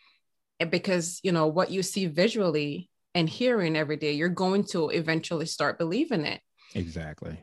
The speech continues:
Speaker 1: Yes, yes. So I love
Speaker 2: It
Speaker 1: what, I love your, go ahead.
Speaker 2: I was just gonna say to that point, and I, I strongly encourage you to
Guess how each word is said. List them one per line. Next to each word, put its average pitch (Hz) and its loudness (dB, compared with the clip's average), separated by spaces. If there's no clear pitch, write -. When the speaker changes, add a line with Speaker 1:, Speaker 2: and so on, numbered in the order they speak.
Speaker 1:
Yes, 202 2
yes. 190 2
So 170 6
I 233 4
love 226 4
Speaker 2:
It 269 2
Speaker 1:
what, 269 2
I 208 6
love 233 2
your, 226 0
go 196 2
ahead. 185 2
Speaker 2:
I 120 6
was 131 8
just 107 0
gonna 101 2
say 101 2
to 101 -6
that 95 2
point, 104 0
and 98 -2
I, 95 2
I 90 -2
strongly 101 4
encourage 95 6
you 87 4
to 87 6